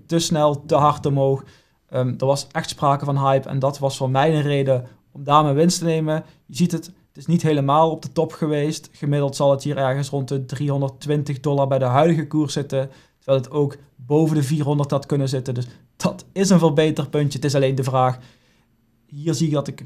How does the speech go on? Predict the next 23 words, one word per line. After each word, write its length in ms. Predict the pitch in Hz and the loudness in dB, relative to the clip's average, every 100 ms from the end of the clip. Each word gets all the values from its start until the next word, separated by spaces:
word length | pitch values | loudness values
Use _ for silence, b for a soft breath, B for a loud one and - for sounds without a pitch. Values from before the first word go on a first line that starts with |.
| 131 | -8
bijna 320 | 147 160 190 | 0 4 4
op 140 | 156 - | 4 2
de 100 | 156 | 0
bodem 280 | 156 156 151 | 2 2 0
heb 100 | 139 | -4
gekocht. 400 | 143 147 143 - | -4 -4 -4 -2
Hoe 220 | 143 160 | 2 4
realistisch 580 | 160 143 147 151 156 135 | 4 4 2 -2 -4 -4
is 120 | 135 | -4
het 120 | 135 | -2
dat 140 | 135 | -2
je 80 | 139 | -4
ook 120 | 123 - | -6 -8
echt 260 | 139 139 127 | -8 -6 -2
bijna 320 | 135 135 139 | 0 2 0
op 160 | 127 - | -2 -4
de 220 | 135 - | -6 -2
top 260 | 151 170 | -2 -2
verkoopt? 400 | - - 139 139 | -6 -4 -2 -2
Ik 100 | 143 | -2
denk 140 | 131 135 | 0 0
dat 140 | 127 | 2
dat 180 | 131 | 0